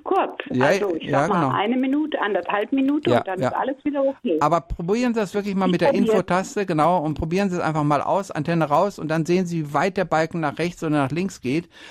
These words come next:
Speaker 2: Also er
Speaker 1: Gut.
Speaker 2: sollte möglichst weit nach rechts rüber gehen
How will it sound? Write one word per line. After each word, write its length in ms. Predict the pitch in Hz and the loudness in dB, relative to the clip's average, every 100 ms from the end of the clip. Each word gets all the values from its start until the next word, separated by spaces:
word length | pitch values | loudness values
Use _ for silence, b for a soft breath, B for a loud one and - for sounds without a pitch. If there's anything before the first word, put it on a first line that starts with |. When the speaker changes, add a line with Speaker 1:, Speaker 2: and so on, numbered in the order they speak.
| B | B
Speaker 2:
Also 160 | 151 151 | 2 4
er 60 | |
Speaker 1:
Gut. 60 | 151 | 6
Speaker 2:
sollte 200 | 180 165 | 4 2
möglichst 400 | 170 196 185 - | 2 0 -2 -4
weit 240 | 151 160 - | -2 -2 -4
nach 300 | 156 139 156 | -2 0 0
rechts 220 | 180 - | -2 -4
rüber 200 | 151 135 | -2 0
gehen 280 | 127 143 | 2 0